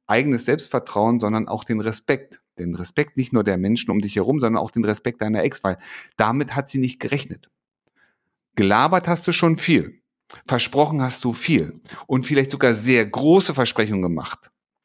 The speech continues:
Um am Ende festzustellen, dass du sie nicht halten konntest. Damit hast du Vertrauen kaputt gemacht. Du hast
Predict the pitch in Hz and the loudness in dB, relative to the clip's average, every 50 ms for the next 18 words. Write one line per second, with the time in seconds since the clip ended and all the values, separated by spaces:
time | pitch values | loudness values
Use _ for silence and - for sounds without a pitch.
0 | _ _ _ _ _ _ _ _ _ _ _ - 113 113 107 107 - 113 113 117 | _ _ _ _ _ _ _ _ _ _ _ 2 2 4 2 0 -2 0 0 2
1 | 135 147 160 175 190 214 202 - - - _ - - 127 131 - - 135 - - | 4 4 4 4 2 0 -2 -6 -12 -20 _ -6 -4 -4 -4 -2 -4 -4 0 2
2 | 127 120 127 127 123 117 113 110 - 117 104 104 107 113 113 104 113 113 107 - | 2 4 4 2 2 0 -2 -4 -4 -4 -4 0 0 0 0 0 0 0 0 0
3 | 95 85 - - - - - - - - - 98 98 95 - 123 123 - - 127 | -2 -6 -6 -6 -8 -8 -10 -12 -10 -6 -2 -2 -2 0 -2 -2 -4 -4 -6 -6
4 | - 123 117 - - - - 143 143 143 143 131 113 - 107 - 104 90 - - | -4 -4 -4 -4 -4 0 4 4 4 4 2 0 -2 -4 -4 -4 -6 -6 -6 -6
5 | 78 76 76 - - - 101 101 113 113 - - | -6 -6 -6 -6 -4 -2 -2 -2 -2 -4 -6 -12